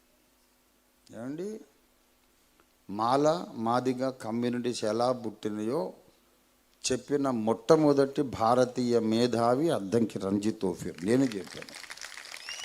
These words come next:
బ్రాహ్మణులు ఉండే ఊరిని ఏమంటారు చెప్పండి?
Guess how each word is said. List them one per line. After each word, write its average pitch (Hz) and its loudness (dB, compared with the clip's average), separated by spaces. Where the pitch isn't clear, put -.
బ్రాహ్మణులు 196 10
ఉండే 165 8
ఊరిని 160 8
ఏమంటారు 160 2
చెప్పండి? 139 -6